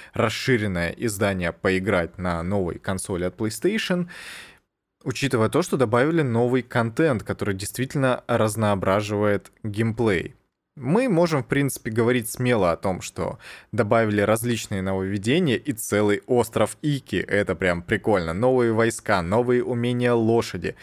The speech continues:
Короче, всё очень круто. Помимо этого, естественно, все нативные вещи, которые присущи пр-, PlayStation пять, это три дэ звук, тактильная отдача, ускоренные загрузки, всё это тоже, естественно, будет. Ну и говорят,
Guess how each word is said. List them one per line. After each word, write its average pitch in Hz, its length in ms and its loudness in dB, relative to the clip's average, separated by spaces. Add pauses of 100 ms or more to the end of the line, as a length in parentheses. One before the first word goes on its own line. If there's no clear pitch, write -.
(300)
Короче, 123 600 2 (240)
всё - 220 -2
очень 104 420 -2
круто. - 380 -12 (260)
Помимо 135 340 2
этого, 165 260 4
естественно, 120 520 0
все 117 260 0
нативные 107 600 -2
вещи, 110 380 -2
которые 98 320 -2
присущи - 480 -6
пр-, 101 360 -6
PlayStation 107 600 -2
пять, 202 320 0
это 95 220 0
три 110 200 -4
дэ 98 200 0
звук, 135 360 -2
тактильная 101 560 -2
отдача, 117 540 2
ускоренные 104 560 -2
загрузки, 123 400 -2
всё 127 280 0
это 131 180 0
тоже, 113 440 0
естественно, 104 840 -4 (240)
будет. 110 560 -2 (480)
Ну 208 280 2
и 185 280 2
говорят, 127 580 2